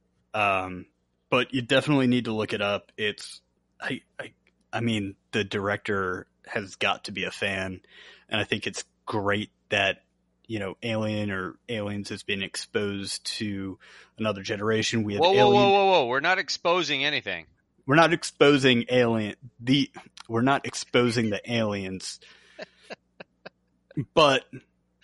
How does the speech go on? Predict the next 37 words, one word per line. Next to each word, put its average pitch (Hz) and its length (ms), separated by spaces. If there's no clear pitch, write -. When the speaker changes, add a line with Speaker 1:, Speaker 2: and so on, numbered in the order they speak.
Speaker 1:
the 127 60
movie 139 260
is 127 80
being 131 220
introduced 120 440
to 117 80
a 110 40
new 110 120
generation, 107 760
and 98 560
I 107 120
think 101 300
it's 95 260
beautiful. 123 420
It's - 140
one 110 100
of 101 60
my 110 140
favorite 107 300
horror 104 260
films 104 320
of 95 100
all 92 180
time. 101 440
I, 95 200
I 98 180
think - 220
it's - 400
just - 280
amazing 110 480
that 95 140
they 98 100
need, 92 240
you 117 100
know, 92 240
that 113 160
they, 104 280